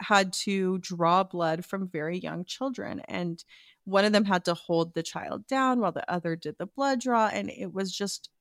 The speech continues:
pretty traumatic for him because they had to do it over and over. And,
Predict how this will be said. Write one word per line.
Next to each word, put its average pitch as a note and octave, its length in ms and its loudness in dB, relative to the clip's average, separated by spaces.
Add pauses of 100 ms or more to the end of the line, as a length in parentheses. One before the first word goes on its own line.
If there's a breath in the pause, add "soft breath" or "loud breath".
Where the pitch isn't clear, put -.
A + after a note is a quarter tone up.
(200)
pretty A3 280 -2
traumatic A#3+ 640 -4
for E3+ 180 -10
him F3 220 -6
because F#3 360 -2
they F3+ 120 2
had G3+ 260 2
to G3 80 -4
do F#3 180 -8
it F3 120 2
over F#3+ 360 -2
and F#3+ 120 -2
over. F3 420 -4
And, F#3 300 -2